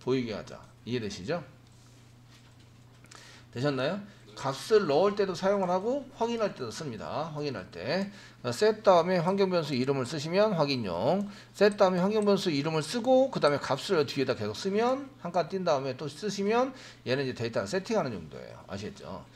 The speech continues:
그래서 두 가지를 전부 다 같이 씁니다. 같이 쓸 때 사용하시는 게 이겁니다. 대신에 이제 명령 프롬프트를 닫으면 세팅한 게 다시 없어져요. 없어지고, 그러니까 임시용으로 세팅해서 쓸 때만 사용을 합니다.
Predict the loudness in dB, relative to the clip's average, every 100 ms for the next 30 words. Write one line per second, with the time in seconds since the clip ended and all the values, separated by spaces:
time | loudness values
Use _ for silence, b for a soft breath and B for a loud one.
0 | B B -12 -10 -8 -2 2 2 0 -6
1 | -8 -6 -6 -6 -4 -4 -4 -6 -8 -6
2 | -2 0 0 -2 -8 -8 -8 0 0 0
3 | -4 B B B 4 6 6 2 -2 -2
4 | -2 -2 -6 -8 -10 2 4 4 2 2
5 | 4 2 2 -6 B B 2 4 4 4
6 | 2 2 -4 -4 -2 0 4 4 4 2
7 | 4 4 6 2 -2 -2 -4 -6 -4 -2
8 | -2 -2 -12 -18 -20 B B B B B
9 | B -6 -2 -2 -2 -4 -4 -4 0 0
10 | 2 2 2 0 -4 -8 -8 -8 -8 -10
11 | -6 -6 -4 -2 -4 -4 -6 -6 -8 -10
12 | -12